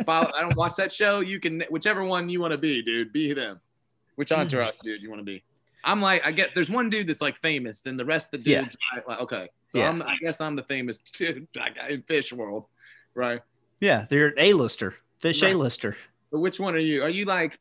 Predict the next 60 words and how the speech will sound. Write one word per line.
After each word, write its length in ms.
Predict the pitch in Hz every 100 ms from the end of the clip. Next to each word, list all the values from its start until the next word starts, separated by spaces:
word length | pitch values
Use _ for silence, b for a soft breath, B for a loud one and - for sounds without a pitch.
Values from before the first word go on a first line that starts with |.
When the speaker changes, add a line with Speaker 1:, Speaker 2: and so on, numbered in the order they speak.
| _
Speaker 1:
which, 260 | 175 240 -
how, 280 | 156 277 277
I 120 | 240
can't 200 | - 277
Speaker 2:
I 60 | 226
think 140 | 285
Speaker 1:
remember 40 | 277
Speaker 2:
I 40 |
wanna 140 | 254 220
Speaker 1:
who 120 | 175
Speaker 2:
be, 260 | - - -
I 80 | 180
think 200 | 240 233
I'd, 180 | 196 170
I'd 180 | 160
be 80 | 151
your, 320 | 156 135 120 -
your 240 | - 117 113
E, 340 | 120 101 78 - _ _ _
the, 80 | 127
the 200 | 113 117
Speaker 1:
Okay. 100 | 123
Speaker 2:
manager 540 | 113 120 120 110 113
guy, 240 | 95 87 87
the 120 | 98
business 500 | 95 131 120 120 107
guy. 380 | 120 98 95 - _ _ _ _ _ _
Speaker 1:
The 80 | 143
name 360 | 143 180 180 151
makes 220 | 143 127
sense 340 | 147 135 127
in 100 | 131
the 80 | 117
fish 220 | 110 127
Speaker 2:
Yeah. 100 | 101
Speaker 1:
world 220 | 117 101 101 -
too, 260 | 120 101 98 -
um, 140 | 104
Speaker 2:
Yeah. 140 | 120 107
Speaker 1:
in 140 | 104 - -
some 140 | 113
ways 300 | 107 104 120
<laughs> 40 | -
too. 260 | - 311
So 220 | - 175 143
yeah, 220 | 147 123
Speaker 2:
Yeah. 40 | 120
Speaker 1:
just 260 | 165 135
keep 220 | 196 190
that 160 | - 139
in 80 | 127
mind. 180 | 123 110 B B B -
Speaker 2:
So 60 | -
Speaker 1:
So 40 |
Speaker 2:
you 120 | 196
Speaker 1:
that 80 | 185
Speaker 2:
cussed 240 | 190 240 247
out 160 | 214
Josh 280 | 165 170 170
Hawley. 420 | 156 123 95 85